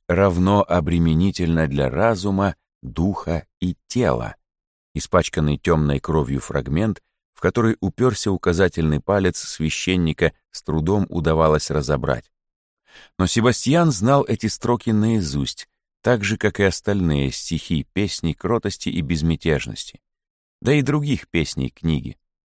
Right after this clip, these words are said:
Ох, он был великий теоретик истины. Как же больно! Даже умирая, святой отец не мог не дать свой последний урок нерадивому воспитаннику.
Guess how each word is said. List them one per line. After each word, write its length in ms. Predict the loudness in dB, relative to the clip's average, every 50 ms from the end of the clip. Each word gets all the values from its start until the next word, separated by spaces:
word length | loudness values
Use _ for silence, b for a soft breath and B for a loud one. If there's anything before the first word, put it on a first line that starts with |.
| _ _ _ _ _ _ _ 0
Ох, 420 | 2 4 4 4 4 2 -4 -18 _ _ _ _ _ _ _ _ _ 0
он 280 | 2 2 4 4 4
был 200 | 4 4 4 4
великий 580 | 4 4 2 4 4 4 4 2 2 0 -2 -2
теоретик 640 | 0 2 4 4 4 4 4 2 0 -2 -6 -8 -8 _
истины. 640 | -2 -2 -2 -2 -4 -6 -6 -4 -4 -4 -6 -8 -10 _ _ _ _ _ _ _ _ _ _ _ _ _ _ _ _ _ _ _ _ _ _ _ _ _ _ _
Как 280 | -8 -6 -6 -4 -4
же 220 | -4 -2 -2 -2 -2
больно! 680 | -4 -4 -2 0 2 2 2 0 -2 -4 -6 -8 -10 -14 _ _ _ _ _ _ _ _ _ _ 0
Даже 320 | 2 4 4 4 4 4
умирая, 680 | 4 4 4 4 4 4 4 4 6 6 6 4 4
святой 400 | 2 -2 -4 -2 0 2 2 2
отец 360 | 2 2 0 0 0 -2 -2
не 200 | -2 0 2 2
мог 300 | 2 2 0 0 0 -2
не 120 | -2 -2 0
дать 300 | 2 4 4 4 4 2
свой 300 | -2 -4 -2 0 0 0
последний 600 | 0 0 -2 0 -2 -2 -2 -2 -2 -2 -2 -2
урок 380 | 0 0 2 0 0 0 -4 _ _ _ _ _ -4
нерадивому 880 | 0 0 2 2 2 2 2 2 0 0 2 2 2 2 2 0 -2 -4
воспитаннику. 1040 | -4 -4 -4 -4 -4 -6 -8 -8 -10 -8 -8 -10 -10 -10 -10 -12 -12 -14 -16 -16